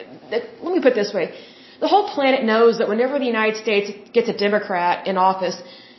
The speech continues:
people can push the envelope, that they can ignore our laws, and they can just rush our borders, and the Democrats will be like, "Oh, we feel sorry for you, give us your vote," and they just cave in. Well, that's what happened at the border, um, w-, with Mexico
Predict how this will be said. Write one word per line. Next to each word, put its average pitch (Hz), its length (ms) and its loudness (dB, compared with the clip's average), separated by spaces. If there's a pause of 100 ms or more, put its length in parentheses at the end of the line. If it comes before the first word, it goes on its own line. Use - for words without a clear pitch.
(200)
people 294 300 2
can 269 240 0
push 262 220 2
the 262 100 0
envelope, 226 560 0
that 220 140 -4
they 202 100 2
can 202 160 -2
ignore 208 400 2
our 240 160 4
laws, 214 480 4
and 220 80 -2
they 214 80 2
can 208 120 -4
just 190 180 -6
rush 240 240 0
our 269 120 0
borders, 214 440 2
and 208 80 0
the 190 180 -2
Democrats 247 420 2
will 262 100 -2
be - 80 4
like, 254 100 -4
"Oh, 392 240 8
we 370 80 4
feel 381 180 -4
sorry 349 500 -2
for 320 160 -2
you, 302 200 -4
give 294 240 -4
us - 140 -4
your 285 100 -2 (180)
vote," 262 300 4 (400)
and 240 180 2
they 247 80 6 (120)
just 247 120 -2
cave 233 260 2
in. 233 220 -2 (600)
Well, 262 160 2
that's 262 240 4
what 285 100 4 (160)
happened 277 340 0
at 220 120 -6
the 208 60 -2 (100)
border, 262 280 0 (1000)
um, 202 240 2 (320)
w-, 208 240 -6
with 202 100 -2 (100)
Mexico 247 320 0